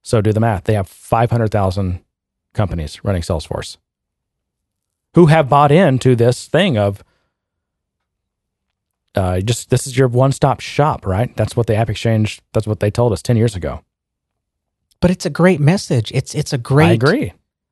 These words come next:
Speaker 2: it's a great selling point.
Speaker 1: And there's a lot of
Speaker 2: They
Speaker 1: good a-
Speaker 2: should be immensely profitable.
Speaker 1: Who?
Speaker 2: Salesforce.
Speaker 1: Well, that,
Speaker 2: I mean,
Speaker 1: that,
Speaker 2: how,
Speaker 1: that
Speaker 2: how,
Speaker 1: gets
Speaker 2: how easy is that to sell? To say, "Hey, you could do, you, yeah, you're buying the C R M product, but you can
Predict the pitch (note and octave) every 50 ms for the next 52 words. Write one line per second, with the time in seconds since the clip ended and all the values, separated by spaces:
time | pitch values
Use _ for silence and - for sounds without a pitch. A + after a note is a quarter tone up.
0 | _ - E3+ - F#3+ E3 - G3 G3+ F#3+ - - - F#3 G3+ C4 C4 G#3+ - -
1 | A#2+ A#2 B2+ C#3+ D3+ D3 D#3+ C#3+ B2 A#2 C3 D3+ D3 - D#3 D3+ C#3+ - - A3+
2 | A#3+ - - D#3+ D3 C#3+ - _ - D#3+ D3+ D#3+ F3+ A3+ C#4 C#4+ - - - D3+
3 | C#3 - _ _ _ _ _ - C3 A2 G2+ - - - F2+ - E2 - - _
4 | _ _ _ _ _ _ _ _ - D3+ D3 G#2+ E2+ - _ _ _ _ _ -
5 | - D4+ E4 - - F#3 A2+ F#2+ - - - _ _ _ _ _ _ _ _ _
6 | _ _ _ _ _ _ _ - G3+ G3+ F#3+ F3+ F#3 F3 - - - F2 F#2 E2
7 | - - - - D3 D3+ F#3 G#3 G3+ F3 D#3+ - - - - E3+ F#3 G3+ G3+ -
8 | C#4 D4 - A3+ B3+ C#4+ C4+ C#4+ C4 A3+ F#3+ G3+ G#3 G#3 - F#3+ - - - A3
9 | C#4+ C#4+ G3+ - A#2+ - _ _ _ _ _ _ _ _ - F3 - - G3+ F#3+
10 | A3 C4+ B3 A3 A3+ - A#3 F#3 - G#3+ G#3+ F#3 - F#3 F#3 A3 - _ _ -
11 | D3+ F3 A3 A#3+ F#3+ D#3 B2+ E3 F#3+ G#3+ G3 D#3+ - - - F3 E3 G#3+ A#3+ -
12 | E3 D#3 D#3+ D#3 - D3+ - - B3 B3+ - A3 F#3+